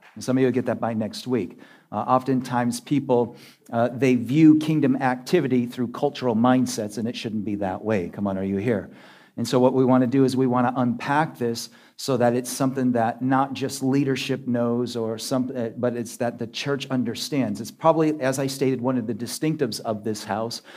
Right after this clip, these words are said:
And for those of you who came into this church and you have an unchurched background, such as Jody, who gave your testimony, like, this is normal to her. Now she's up here on the stage and she's sitting there playing the guitar. And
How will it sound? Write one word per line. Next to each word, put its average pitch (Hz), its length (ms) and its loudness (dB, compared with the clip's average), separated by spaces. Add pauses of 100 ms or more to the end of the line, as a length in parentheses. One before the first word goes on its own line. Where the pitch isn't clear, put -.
(260)
And 120 360 -2
for 139 120 0
those 135 260 4
of 135 140 -4
you 131 180 2
who 131 140 -2
came 135 400 2
into 127 360 -2
this 127 220 -4
church 135 340 -4
and 120 80 -2
you 117 100 2
have 123 140 -2
an 123 140 -2
unchurched 123 560 -2
background, 123 480 0
such 123 180 -6
as 107 100 -6
Jody, 123 360 -2
who 117 120 -2
gave 120 280 -2
your 113 80 -4
testimony, 143 640 0 (260)
like, 131 140 4
this 202 140 2
is 107 140 0
normal 127 340 6
to 107 100 -4
her. 90 220 -8
Now 113 160 -2
she's 120 200 -8
up 127 140 -4
here 123 100 2
on 120 120 4
the 107 40 -2
stage 127 380 0
and 104 80 -6
she's 127 180 -6
sitting 131 160 -6
there 123 120 -2
playing 123 260 -2
the 135 60 0
guitar. 123 540 2
And 117 140 -4